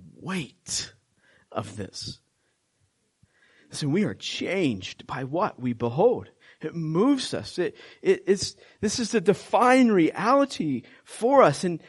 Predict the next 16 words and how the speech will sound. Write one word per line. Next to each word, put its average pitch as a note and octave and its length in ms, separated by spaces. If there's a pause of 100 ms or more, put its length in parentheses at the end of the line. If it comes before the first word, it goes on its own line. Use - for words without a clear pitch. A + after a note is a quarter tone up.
(120)
and F3+ 240
to F#3+ 120
compel B3+ 680
us. - 320 (1900)
See, - 140
the C3+ 100
glory E3+ 400
of C3+ 160
God A#2+ 520 (520)
compels A#2+ 1000 (500)
obedience. A#2+ 800 (1120)
The C#3 60
glory D#3 420
of C3+ 120
God G#2+ 520 (600)
compels A#2+ 960